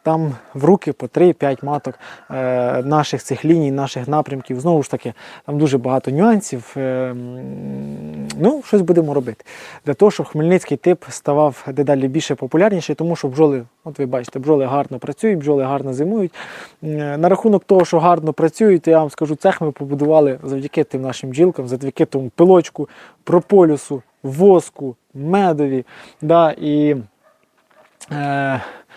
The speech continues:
я вам скоро це покажу, тому що я звідси бачу його, я ж звідси його бачу,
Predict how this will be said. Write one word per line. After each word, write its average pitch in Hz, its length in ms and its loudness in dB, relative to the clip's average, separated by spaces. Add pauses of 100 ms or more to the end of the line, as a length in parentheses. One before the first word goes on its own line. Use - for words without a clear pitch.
(300)
я 160 140 4
вам 160 80 2
скоро 139 240 -2
це 127 120 -12
покажу, 120 400 -10 (120)
тому 139 180 -12
що 143 120 -2
я 151 160 6
звідси 160 340 2
бачу 175 320 2
його, 127 240 -4
я 156 200 6
ж 143 60 0
звідси 151 400 -2
його 135 220 -2
бачу, 156 400 2